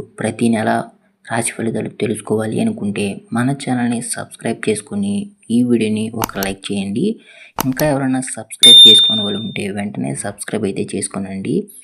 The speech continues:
ఇక ఆ యొక్క రెండు వేల ఇరవై ఆరు సంవత్సరంలో ద్వాదశ రాశుల వారికి ఆదాయం, వ్యయాలు ఏ విధంగా ఉన్నాయి అనేది మనం గనక చూసినట్లయితే, మొదటిగా ఒకటవ రాశి అయిన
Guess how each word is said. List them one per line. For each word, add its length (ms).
ఇక 160
ఆ 200
యొక్క 240
రెండు 300
వేల 220
ఇరవై 260
ఆరు 200
సంవత్సరంలో 580
ద్వాదశ 500
రాశుల 300
వారికి 380
ఆదాయం, 540
వ్యయాలు 440
ఏ 180
విధంగా 380
ఉన్నాయి 420
అనేది 280
మనం 260
గనక 260
చూసినట్లయితే, 720
మొదటిగా 520
ఒకటవ 380
రాశి 260
అయిన 140